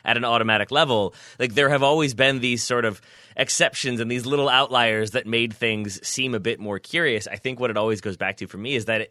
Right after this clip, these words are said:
at the very least, say what you want about uefa, say what you will about fifa. I have a lot to say about fifa and a little bit to say about uefa, uh, but at the very least, they are theoretically objective governing bodies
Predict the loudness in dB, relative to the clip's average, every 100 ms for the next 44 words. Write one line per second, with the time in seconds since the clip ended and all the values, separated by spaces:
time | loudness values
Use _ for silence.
0 | -6 -4 -2 0 2 2 0 -2 0 0
1 | 0 -4 -4 -2 -2 -2 -2 -2 -4 -4
2 | -4 -4 -2 -2 0 -2 -2 -6 -2 -2
3 | -2 -10 -20 -20 -20 -20 -8 0 4 4
4 | 4 0 -2 0 -2 -4 -6 0 2 4
5 | 4 2 0 -2 -2 -2 -4 -2 -2 0
6 | -2 -4 0 0 2 2 2 2 0 2
7 | 2 2 0 -2 -2 -4 -4 2 4 4
8 | 2 -2 -4 0 2 2 2 -2 -2 -2
9 | -2 -2 -4 -2 -2 -2 0 -2 0 0
10 | 0 0 -4 -2 0 0 0 -4 -6 -8
11 | -8